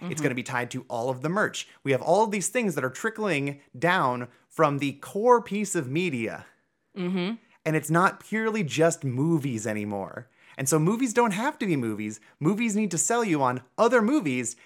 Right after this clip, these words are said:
Speaker 1: and the merch and the experiences you get from buying other things.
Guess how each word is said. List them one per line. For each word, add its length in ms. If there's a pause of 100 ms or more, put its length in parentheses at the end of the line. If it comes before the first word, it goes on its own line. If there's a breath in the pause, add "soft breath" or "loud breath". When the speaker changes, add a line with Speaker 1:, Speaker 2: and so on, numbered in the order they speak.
(240 soft breath)
Speaker 1:
and 360 (180 soft breath)
the 220
merch 580
and 160
the 140
experiences 920
you 100
get 440 (100)
from 380
buying 500
other 380
things. 760